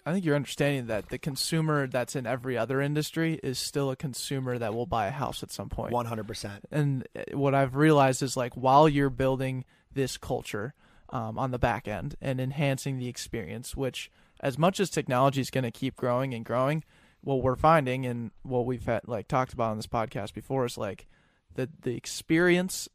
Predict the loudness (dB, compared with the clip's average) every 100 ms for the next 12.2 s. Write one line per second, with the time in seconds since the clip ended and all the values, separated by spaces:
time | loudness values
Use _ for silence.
0 | -6 -4 -4 -8 -4 -6 0 0 0 -2
1 | -4 -2 -4 -2 -4 -4 -6 -4 -4 -2
2 | -4 -4 -6 -4 -6 -6 -8 -8 -8 -8
3 | -4 -4 -2 -2 -2 -2 -2 -4 -8 -20
4 | -10 -8 -8 -2 4 6 6 2 0 -4
5 | -4 -4 -6 -6 -8 -10 -16 _ _ _
6 | -10 -6 -2 0 -2 -4 -6 -6 0 4
7 | 6 8 8 8 6 4 2 2 0 -2
8 | -2 -2 -4 -4 -6 -4 -2 -2 -6 -20
9 | -14 -2 2 4 2 2 0 0 0 -2
10 | -4 -4 -8 -6 -4 -4 -6 _ _ _
11 | 0 4 4 6 6 6 2 2 0 -2
12 | -8